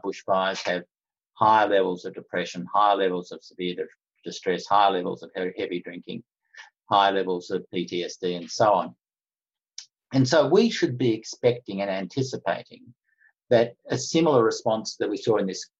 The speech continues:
bushfire crisis or a flood crisis, there's going to be similar level, there's going to be increased, uh, demand on our mental health services, and we've got to think about how we're going to respond to that. Now, some of that might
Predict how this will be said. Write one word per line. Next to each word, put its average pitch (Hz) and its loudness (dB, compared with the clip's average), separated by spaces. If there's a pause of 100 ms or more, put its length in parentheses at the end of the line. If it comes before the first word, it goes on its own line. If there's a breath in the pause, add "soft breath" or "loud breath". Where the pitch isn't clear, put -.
(140)
bushfire 117 2
crisis 92 -6
or 82 -10
a - -20
flood 180 2
crisis, 113 0 (640)
there's 107 2
going 107 2
to 101 -4
be 98 -4
similar 107 0 (420)
level, 101 2
there's 98 -4
going 104 0
to 95 -4
be 98 -2
increased, 123 -2 (300)
uh, 92 -2 (540)
demand 101 0
on 95 -4
our 90 -6
mental 92 -8
health 113 -2
services, 90 -6
and 101 -8
we've 95 -6
got 98 -2
to 92 -4
think 131 -6
about 101 0 (460)
how 113 2
we're 101 -4
going 95 -6
to 95 -6
respond - -2
to - -6
that. 80 -6
Now, 95 -6
some 156 0
of 110 0
that 92 -4
might 95 -2